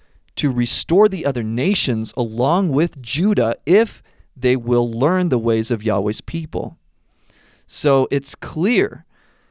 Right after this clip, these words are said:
it's really clear here that swearing by Yahweh's name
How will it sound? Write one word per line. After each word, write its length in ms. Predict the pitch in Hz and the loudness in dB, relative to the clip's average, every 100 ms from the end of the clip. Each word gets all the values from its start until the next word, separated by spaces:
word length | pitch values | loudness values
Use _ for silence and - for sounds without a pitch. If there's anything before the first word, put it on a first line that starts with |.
| _ | _
it's 200 | 131 135 | -6 -6
really 340 | 143 160 233 196 | 0 2 2 0
clear 320 | - 180 196 | -2 0 0
here 200 | 143 120 | 0 -2
that 220 | 113 120 | 0 -2
swearing 720 | - - 147 139 156 202 214 165 | -4 -8 -4 0 0 0 0 0
by 200 | 143 143 | 0 0
Yahweh's 600 | 131 139 147 143 127 120 | 0 0 2 2 0 -2
name 680 | 123 151 190 131 117 123 | -2 0 0 0 -2 -6